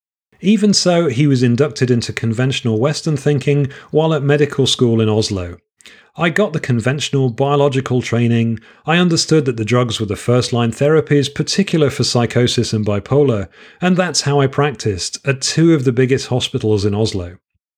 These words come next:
During those first years of practice, he began to question this reliance on the drugs. "I am seeing that, yes, the medication sedated people, made them more malleable and more controlled,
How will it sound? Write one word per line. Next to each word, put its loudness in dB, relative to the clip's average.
During 2
those 2
first -2
years 4
of 0
practice, -4
he -6
began 0
to -6
question -2
this 0
reliance -2
on -6
the -8
drugs. -14
"I -2
am 4
seeing 4
that, 0
yes, -2
the -2
medication 0
sedated -2
people, 0
made 2
them 2
more 0
malleable 2
and -2
more -4
controlled, 0